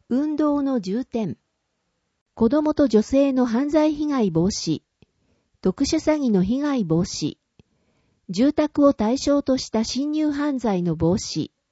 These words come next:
四つのかける運動を実践しましょう。一、気にかける。二、声をかける。三、鍵をかける。四、呼びかける。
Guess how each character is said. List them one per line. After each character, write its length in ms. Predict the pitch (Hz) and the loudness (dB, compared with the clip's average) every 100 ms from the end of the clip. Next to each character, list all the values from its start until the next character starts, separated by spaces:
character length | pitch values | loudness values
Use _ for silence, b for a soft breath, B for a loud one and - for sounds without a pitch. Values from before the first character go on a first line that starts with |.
| _ _ _ _ _ _ _ _ _ _ _ _ - | _ _ _ _ _ _ _ _ _ _ _ _ 0
四 180 | 202 | 0
つ 240 | 208 - 302 | 0 -6 -2
の 160 | 302 | -2
か 160 | - 180 | -2 -6
け 220 | - 294 | -2 0
る 200 | 254 170 - | 2 0 0
運 220 | 202 247 | 0 2
動 240 | 269 269 | 2 4
を 100 | 254 | 2
実 380 | 180 170 - 240 | 0 -8 -4 -4
践 60 | 269 | -4
し 140 | - | -4
ま 140 | 233 | -4
し 160 | 240 220 | -2 -2
ょ 260 | 180 143 _ | 0 -4 _
う。 60 | _ _ _ _ _ _ _ _ | _ _ _ _ _ _ _ _
一、 460 | 196 - - 226 _ _ _ | -8 -8 -8 -8 _ _ _
気 160 | - 214 | -4 -2
に 120 | 285 | -2
か 140 | 285 269 | -4 -4
け 200 | 262 208 | -2 -2
る。 180 | 151 _ _ _ _ _ _ _ - | -4 _ _ _ _ _ _ _ -2
二、 300 | 214 196 _ _ - | -2 -2 _ _ -2
声 260 | 302 320 | 0 2
を 120 | 247 | 0
か 160 | - 160 | -2 -8
け 160 | - 170 | -4 -4
る。 180 | 135 _ _ _ _ _ _ _ | -6 _ _ _ _ _ _ _
三、 420 | - 214 202 - _ _ _ | -6 -4 -4 -8 _ _ _
鍵 340 | 196 233 311 | -6 -2 -2
を 100 | 269 | -2
か 140 | - 165 | -4 -6
け 160 | 175 | -4
る。 180 | 143 - _ _ _ _ _ _ _ | -4 -8 _ _ _ _ _ _ _
四、 320 | 226 233 175 _ _ _ | -2 -2 -4 _ _ _
呼 120 | 202 | -2
び 140 | 262 - | -2 -4
か 140 | 277 | -6
け 180 | - 226 | -4 -4
る。 180 | 151 | -4